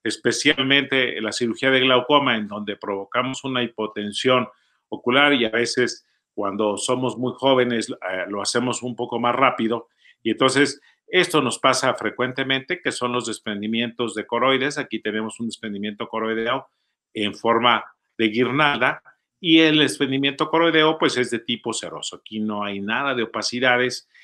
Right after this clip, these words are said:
en el espacio supracoroideo y que es igual a las opacidades que estamos viendo a nivel del vítreo, es decir, tiene una reflectividad o una brillantez de cero.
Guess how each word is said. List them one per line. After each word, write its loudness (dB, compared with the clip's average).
en -4
el 0
espacio 0
supracoroideo 0
y -2
que 4
es -4
igual 2
a 2
las -4
opacidades 0
que -10
estamos -4
viendo -2
a 0
nivel -4
del -2
vítreo, -6
es -6
decir, -2
tiene 2
una 2
reflectividad 0
o 4
una 0
brillantez -4
de -2
cero. 2